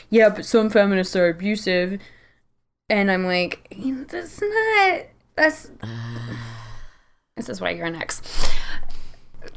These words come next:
Speaker 1: That's not how it works.
Speaker 2: No, it's not how any of that works.
Speaker 1: So, yeah, um, I think that the, the, like, the religion, the levels of religion and the freedoms or control, like, it's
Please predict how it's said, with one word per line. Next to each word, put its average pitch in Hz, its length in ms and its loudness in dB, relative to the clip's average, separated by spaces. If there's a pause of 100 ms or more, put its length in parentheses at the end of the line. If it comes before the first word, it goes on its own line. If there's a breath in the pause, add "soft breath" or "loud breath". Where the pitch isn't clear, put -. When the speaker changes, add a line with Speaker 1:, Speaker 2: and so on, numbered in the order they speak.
Speaker 1:
That's - 180 -14
not 202 120 -2
how 185 200 2
it 156 40 -6
works. - 520 -2 (1800 soft breath)
Speaker 2:
No, 98 560 -4 (460)
it's - 120 -12
not 101 120 -10
how 101 140 -8
any 98 200 -8
of 92 100 -12
that 95 220 -8
works. - 600 -12
Speaker 1:
So, 262 420 4
yeah, 247 520 4
um, 233 580 2 (460 loud breath)
I 240 80 4
think 285 240 2
that 247 240 2
the, 220 260 4
the, 196 540 0 (160)
like, 190 240 0
the 185 80 0
religion, 240 880 2
the 208 140 2
levels 214 420 0
of 202 100 -4
religion 220 600 2
and 190 100 -2
the 180 80 -4
freedoms 226 580 0
or 185 80 2
control, 202 640 2
like, 185 240 0
it's 214 160 -4